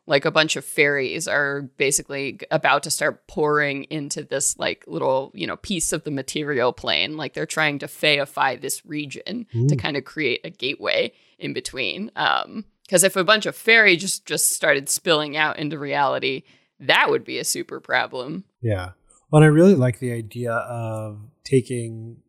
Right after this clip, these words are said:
Speaker 2: both of ours, taking what we had and twisting it on its head, and all of these fairies are coming from the graveyard.
Speaker 1: Oh, yeah. They're creepy grave fairies.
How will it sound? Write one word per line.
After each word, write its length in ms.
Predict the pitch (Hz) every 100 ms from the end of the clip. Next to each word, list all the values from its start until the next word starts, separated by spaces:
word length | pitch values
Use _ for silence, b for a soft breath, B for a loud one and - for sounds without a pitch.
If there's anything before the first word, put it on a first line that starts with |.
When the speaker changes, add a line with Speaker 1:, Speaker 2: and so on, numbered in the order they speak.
| -
Speaker 2:
both 480 | 127 104 135 127 120
of 100 | 101
ours, 320 | 92 117 - b b 147 117
taking 380 | - 147 147 135
what 160 | 127 120
we 100 | 113
had 380 | - 147 117 113
and 120 | 104
twisting 380 | 127 - 123 117
it 100 | 110
on 160 | 107
its 160 | 101 -
head, 360 | 120 104 101 -
and 120 | 120
all 160 | 107 113
of 140 | 107
these 160 | 98 101
fairies 400 | - 123 113 101 -
are 60 |
coming 360 | - 151 120 110
from 380 | - - 113 104
the 60 |
graveyard. 540 | 104 92 95 90 73 _ _ _ _ _
Speaker 1:
Oh, 840 | - 202 202 202 202 190 175 175 -
yeah. 400 | 156 147 131 131 - _
They're 120 | 185
creepy 500 | 170 - 151 139 123 _
grave 300 | - 160 147
fairies. 680 | - 165 180 180 175 165